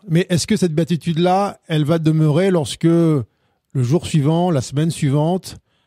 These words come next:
un événement va, va venir en quelque sorte, euh, pas dissoudre, mais un peu effacer cette béatitude ?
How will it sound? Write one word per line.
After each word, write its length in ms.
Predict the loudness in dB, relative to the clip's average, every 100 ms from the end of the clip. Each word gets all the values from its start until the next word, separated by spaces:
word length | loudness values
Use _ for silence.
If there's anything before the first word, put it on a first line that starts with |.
| _
un 60 | -4
événement 320 | 0 2 2
va, 120 | 2
va 200 | 0 0
venir 340 | 2 2 2 2
en 60 |
quelque 240 | 0 0 0
sorte, 460 | 2 0 -2 -14 -18 _ -20 _ _ _ _ _ _ _ _
euh, 200 | -8 -8 -4
pas 100 | -4
dissoudre, 600 | -2 -4 0 2 2 2
mais 320 | 2 2 2 2
un 140 | 0
peu 240 | 0 0 0
effacer 420 | -2 -2 -2 -2
cette 160 | -2 0
béatitude ? 640 | -2 -2 -6 -6 -10 -10